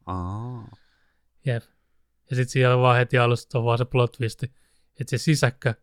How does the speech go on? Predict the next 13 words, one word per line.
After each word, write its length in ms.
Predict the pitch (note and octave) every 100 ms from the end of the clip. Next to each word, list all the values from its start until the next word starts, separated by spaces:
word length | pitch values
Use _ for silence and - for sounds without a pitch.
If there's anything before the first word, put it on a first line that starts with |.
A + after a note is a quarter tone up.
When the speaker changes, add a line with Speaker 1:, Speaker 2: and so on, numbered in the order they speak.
| _ _
Speaker 2:
rakastuu 420 | - A#2+ A#2 - A#2+
siihen 180 | A#2+
japanilaiseen 680 | B2+ A#2 A#2+ A2+ A2 A2 A2+
naiseen. 360 | A2+ A2 A#2 C3 _ _ _ _ _ _ _ _ _ -
Speaker 1:
Totta 220 | C#4 -
kai. 200 | - C#3 G2 _ _ _ _ _ _ _
Miksei? 420 | C3 - A2 - _ _ _ - _
Speaker 2:
Jep. 240 | C#3 B2 _ _ _ _ _ _ _ _ _ _
Jep. 240 | G3 F3+ - _
Sit 200 | E3+ D3
siinä 200 | D3+ C#3+
oli 280 | C#3+ - _ _ _ _ _ _ C#3
mitenkään 360 | B2+ A#2+ A#2